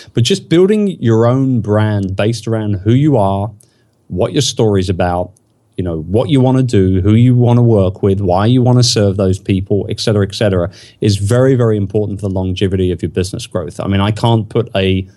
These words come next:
dollar amount on how important my personal brand is to my business. It has opened up more doors of opportunities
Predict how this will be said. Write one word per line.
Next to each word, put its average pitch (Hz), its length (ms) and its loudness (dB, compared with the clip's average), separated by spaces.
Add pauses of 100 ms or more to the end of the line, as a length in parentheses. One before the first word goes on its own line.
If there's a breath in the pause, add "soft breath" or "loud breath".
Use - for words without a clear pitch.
(180 loud breath)
dollar 113 320 2
amount 107 480 -2
on 90 140 -8
how 98 240 -6
important 92 520 -6
my 104 200 0
personal 92 500 -6
brand 104 480 -2
is 85 320 -6 (320 loud breath)
to - 160 -2
my 95 160 0
business. 104 540 -4
It 123 80 0
has 117 160 0
opened 117 320 0
up 107 200 -4 (300 soft breath)
more 120 340 2
doors 123 360 2
of 110 80 0
opportunities 107 880 -2